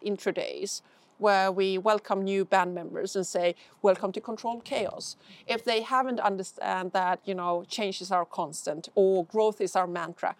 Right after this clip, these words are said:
then it's gonna be very confusing. It could also be stressful.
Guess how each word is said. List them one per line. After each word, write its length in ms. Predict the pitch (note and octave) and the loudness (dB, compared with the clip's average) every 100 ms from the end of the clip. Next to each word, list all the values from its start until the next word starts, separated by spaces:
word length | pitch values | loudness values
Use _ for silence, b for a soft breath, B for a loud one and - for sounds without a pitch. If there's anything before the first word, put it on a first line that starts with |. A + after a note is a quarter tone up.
| b b b - | b b b -8
then 300 | F#3+ A#3 C4+ | 2 2 2
it's 140 | B3+ | -2
gonna 180 | - C#4+ | -2 -2
be 220 | B3+ A3 | -2 -4
very 200 | G3 A3+ | -2 -2
confusing. 680 | A#3+ F#3 F3 F3+ F3+ A#3+ F4+ - _ | -2 -8 -2 -2 -2 -4 -8 -10 _
It 140 | A3+ | -6
could 200 | - B3 | -2 0
also 380 | G#3 A3 A3+ A3+ | 4 2 2 -4
be 140 | F#3+ F#3 | -4 -6
stressful. 720 | - F#3 F#3 - A#3 D4 | -4 -2 -2 -4 0 0